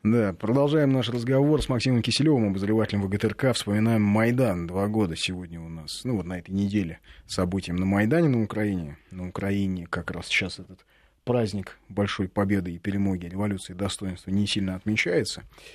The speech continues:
Вот. Ну, а мы, в общем, вспоминаем, как все это было. А, слушай, вот ты говоришь, да, Макс, что там были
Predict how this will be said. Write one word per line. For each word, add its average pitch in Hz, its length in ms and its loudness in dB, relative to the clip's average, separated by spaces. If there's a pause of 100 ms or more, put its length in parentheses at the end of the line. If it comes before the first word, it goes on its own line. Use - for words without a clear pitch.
(320)
Вот. 95 300 -4
Ну, 156 120 6
а 135 80 2
мы, 104 180 2
в 110 40 0
общем, 104 200 -6
вспоминаем, 101 500 2
как 101 160 -2
все 95 160 -4
это - 120 -8
было. 69 300 -12 (240)
А, 90 360 0 (680)
слушай, 104 160 0
вот 101 140 -4
ты 226 80 2
говоришь, 135 480 2
да, 127 220 0
Макс, 90 340 -2
что - 320 -8
там 156 480 2
были 147 600 2